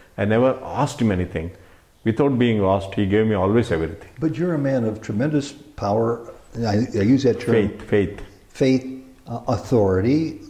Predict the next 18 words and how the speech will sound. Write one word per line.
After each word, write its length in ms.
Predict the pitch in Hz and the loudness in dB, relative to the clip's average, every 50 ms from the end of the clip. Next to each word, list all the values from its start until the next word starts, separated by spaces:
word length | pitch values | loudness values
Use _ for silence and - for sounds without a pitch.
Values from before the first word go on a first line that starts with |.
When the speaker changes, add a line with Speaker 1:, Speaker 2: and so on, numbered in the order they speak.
| 120 113 110 | -6 0 2
Speaker 2:
leadership 460 | 120 123 113 110 104 98 - 110 98 - | 4 4 4 2 0 0 -2 -6 -6 -6
skills. 560 | - - - 113 107 101 104 120 131 - - - - - - _ _ _ _ - | -10 -10 -4 0 0 0 0 0 -4 -6 -10 -16 -20 -20 -20 _ _ _ _ -20
So 340 | - - 139 123 120 117 - 139 143 | -8 -2 0 2 2 0 0 -2 -4
I 20 | 139 - - | -4 -2 -4
can't 160 | 170 165 147 | -2 -2 0
imagine 560 | 131 139 151 156 165 160 147 - - 117 113 123 117 113 113 | -2 0 0 0 0 -2 0 0 -2 0 0 -2 -2 -4 -4
how 520 | 107 107 107 104 104 104 104 101 101 - - - - - _ _ _ _ - - _ _ _ _ _ _ - | -2 -2 -2 -2 -2 -2 -4 -6 -8 -14 -20 -20 -20 -20 _ _ _ _ -20 -20 _ _ _ _ _ _ -8
inestimable 960 | - 131 120 120 120 - 151 160 156 - - 131 120 110 101 107 107 113 113 | -2 0 0 0 0 0 -2 -2 -2 -2 -4 -2 -2 -2 -2 -2 -4 -4 -2
it 160 | 123 113 117 113 | -2 -2 0 0
must 260 | 123 117 - - - | 0 -2 -2 -4 -2
be 340 | 120 113 104 104 104 107 107 | 0 2 4 4 2 0 -2
for 220 | - - - 120 101 | -8 -12 -6 -6 -2
the 120 | 95 95 | -2 -2
students 540 | 95 - - - 147 143 127 101 98 92 - | -4 -4 -2 0 0 2 2 0 -2 -4 -4
who 100 | - 98 | -4 -4
have 100 | 90 82 | -4 -2
been 180 | 92 90 87 85 | -4 -4 -4 -2
here, 300 | 85 85 76 - - | -4 -4 -4 -4 -8